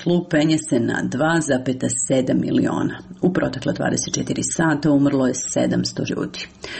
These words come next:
U Indiji je registrovano više od devetnaest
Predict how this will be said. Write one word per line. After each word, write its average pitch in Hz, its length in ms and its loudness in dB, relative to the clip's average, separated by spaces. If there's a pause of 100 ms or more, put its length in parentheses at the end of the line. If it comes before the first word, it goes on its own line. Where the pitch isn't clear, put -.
(340)
U 208 180 4
Indiji 135 280 4
je 127 120 4
registrovano 143 580 4
više 147 240 4
od 147 60 2
devetnaest 151 580 2